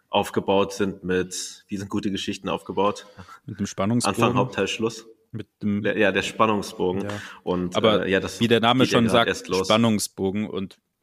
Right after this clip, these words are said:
Speaker 2: mir kam's eher vor wie ein Langeweilebogen.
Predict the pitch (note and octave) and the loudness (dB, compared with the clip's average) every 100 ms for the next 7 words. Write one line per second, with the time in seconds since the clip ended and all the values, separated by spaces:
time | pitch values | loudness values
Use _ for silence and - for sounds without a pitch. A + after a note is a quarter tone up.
0 | _ _ _ _ A2 G#2 A2 G#2 G#2 G#2 | _ _ _ _ -4 0 0 2 2 4
1 | G#2+ G#2 G2+ G2 G2+ F#2+ F#2 F#2 F#2 F#2 | 4 4 4 4 2 2 2 0 -6 -10
2 | F2+ | -10